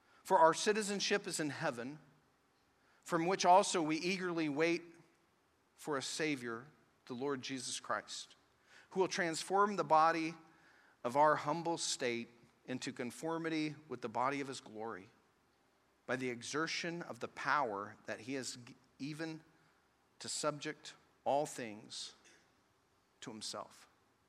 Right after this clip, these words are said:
Just last thing is, is we have this intellectual, you know, why? Why is the Christian life so challenging? Wh-, why is it, why can it be so hard,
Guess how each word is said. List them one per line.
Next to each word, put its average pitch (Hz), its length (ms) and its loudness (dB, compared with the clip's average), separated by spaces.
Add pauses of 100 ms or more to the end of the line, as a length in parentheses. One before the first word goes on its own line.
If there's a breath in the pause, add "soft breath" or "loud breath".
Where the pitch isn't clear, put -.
(2250)
Just - 120 -16
last 120 400 -4
thing 107 180 -12 (1600)
is, 113 160 -8 (500)
is 117 120 -10
we 117 100 -4
have 135 160 0
this 123 180 -6
intellectual, 120 580 -8 (160)
you 113 60 -14
know, 104 200 -12
why? 104 280 -10 (200)
Why 131 480 -6
is 127 140 -12
the 120 100 -12
Christian 117 360 -12
life 107 340 -14
so - 160 -14
challenging? 107 580 -10
Wh-, 98 260 -14
why 110 140 -4
is 117 140 -12
it, 120 100 -14 (280 soft breath)
why 123 120 -2
can 131 160 -8
it - 100 -12
be 120 140 -12
so 113 240 -8 (120)
hard, 107 320 -2